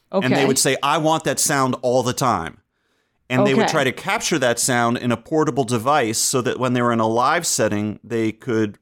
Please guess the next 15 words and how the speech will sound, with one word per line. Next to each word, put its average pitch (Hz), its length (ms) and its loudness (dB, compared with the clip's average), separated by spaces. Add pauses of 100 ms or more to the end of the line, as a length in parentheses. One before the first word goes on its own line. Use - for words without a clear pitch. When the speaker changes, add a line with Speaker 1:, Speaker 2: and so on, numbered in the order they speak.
(120)
Speaker 1:
recreate 110 480 -2
it. - 140 -12 (680)
Speaker 2:
Okay. 196 560 -2 (300)
Speaker 1:
So 127 220 0
a 123 40 4
lot 131 220 2
Speaker 2:
And 196 80 4
Speaker 1:
of 160 60 0
Speaker 2:
so 147 60 0
Speaker 1:
early 156 180 2
effects 143 300 -2
pedals 120 320 0
are 104 80 0
actually 120 360 -2
mimicking 120 720 0